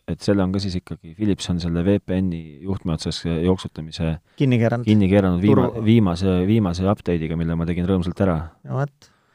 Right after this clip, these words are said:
Speaker 1: Et oleks olnud
Speaker 2: Nüüd
Speaker 1: lä-,
Speaker 2: sa said.
Speaker 1: oleks olnud kannatust seda mitte teha, eks ju. Aga samas jällegi mulle nagu see, see kuidagi pädeb jällegi, ma võib-olla teen il-, ilmselt ülekohut, aga selle Androidi puhul kehtib see uuenduse tegemine minu jaoks nagu veel eriti kuidagi sihuke rahustavalt, et kui on uuendus peal, siis mulle, mulle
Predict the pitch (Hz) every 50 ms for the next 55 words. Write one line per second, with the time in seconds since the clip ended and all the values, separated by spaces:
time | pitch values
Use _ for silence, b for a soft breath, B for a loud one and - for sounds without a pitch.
0 | _ _ _ _ _ - 92 101 95 92 85 - 101 92 95 90 123 - - -
1 | 127 123 - 220 208 156 107 - - - 101 95 92 - - 107 101 95 - -
2 | 131 131 117 98 - - - - 95 98 104 110 - - 113 135 135 123 95 90
3 | - - - 85 82 87 90 - b b b b b b b 101 95 98 - 175
4 | 180 151 107 110 101 101 98 95 101 127 156 156 127 107 98 101 107 104 98 -
5 | - _ _ _ _ - - 120 120 - 117 120 123 147 135 117 104 - - 139
6 | 139 135 104 87 104 98 98 90 98 98 101 104 107 98 92 87 107 104 113 117
7 | 113 - 131 117 107 95 - - 135 113 90 85 80 90 - - 82 85 87 92
8 | 104 143 135 104 90 90 82 80 80 - 95 95 101 92 - 104 95 - - 87
9 | - 117 117 104 90 80 82 92 95 104 101 95 80 78 80 90 98 95 82 76
10 | - - 85 87 85 90 87 82 - b b b b b b b b b 117 113
11 | 101 - - - - 80 80 78 78 85 - 82 95 98 95 90 - - - 76
12 | 73 71 - - - - - 95 120 131 113 92 80 - - - 123 117 95 82
13 | 78 80 85 85 85 82 82 82 - b b b b b b b b b - 101
14 | 98 92